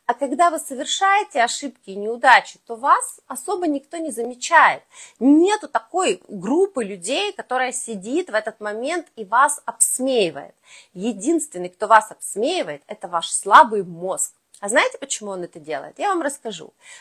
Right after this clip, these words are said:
Потому что мозг априори лентяй. Он привык действовать так, как он привык, так, как это у него сложилось с детства. Это то, что называется нашими программами, коренными убеждениями.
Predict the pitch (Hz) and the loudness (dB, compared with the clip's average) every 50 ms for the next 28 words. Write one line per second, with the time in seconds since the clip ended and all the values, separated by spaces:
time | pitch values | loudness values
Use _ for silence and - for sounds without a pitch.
0 | - _ - - - 311 330 349 - - - 240 233 233 254 320 494 539 - - | -12 _ -8 -6 -2 -2 -2 -2 -4 -6 -8 -8 -6 -4 -2 -2 -2 -2 -4 -8
1 | - - 240 240 - 220 220 214 240 302 392 359 277 226 208 214 240 240 240 - | -8 -8 -8 -6 -6 -6 -4 -2 -2 -2 -2 -2 -4 -6 -6 -8 -10 -10 -8 -4
2 | 226 196 165 - - - _ _ _ _ - - - _ _ - 311 415 466 453 | -2 -2 -2 -4 -6 -12 _ _ _ _ -20 -20 -20 _ _ 2 4 4 4 2
3 | - 262 262 254 240 302 226 170 175 156 247 285 330 320 - - 190 180 175 175 | 0 -2 -4 -4 -2 -6 -8 -8 -10 -10 -8 -4 -4 -4 -4 -4 -4 -4 -4 -4
4 | - _ - 330 453 453 - - 220 226 - 277 302 285 - - 233 233 190 202 | -2 _ 6 6 6 6 2 -6 -6 -4 -4 -4 -4 -4 -4 -6 -8 -4 -4 -4
5 | 160 - _ - 359 - - 466 - - 240 - 220 214 214 214 208 220 - - | -4 -4 _ -4 -6 -4 -4 -8 -12 -12 -10 -10 -12 -12 -10 -10 -8 -8 -8 -8
6 | 214 208 208 277 359 349 269 226 175 170 156 175 202 170 - - - - - - | -8 -8 -6 -4 -2 -2 -2 -2 -4 -8 -4 -2 0 0 -2 -4 -10 -12 -8 -4
7 | - 311 - _ - 349 - - - 208 202 175 160 170 214 262 294 277 - - | -4 -6 -6 _ -8 -8 -8 -6 -8 -10 -10 -10 -4 2 4 4 4 2 0 -8
8 | 170 175 208 - - - 180 170 - _ - 170 190 180 185 202 180 156 143 139 | -12 -10 -10 -10 -10 -10 -10 -12 -10 _ -4 -4 -2 2 4 6 6 6 4 -2
9 | 135 143 151 _ _ 240 233 240 233 240 254 311 381 370 320 247 - 240 208 202 | -12 -18 -20 _ _ -8 -6 -6 -6 -6 -4 -2 -2 -2 -2 -4 -6 -10 -12 -8
10 | 247 - - - 208 202 185 156 139 143 143 143 - - | -8 -8 -6 -2 -2 -2 -2 -2 -6 -12 -16 -20 -20 -20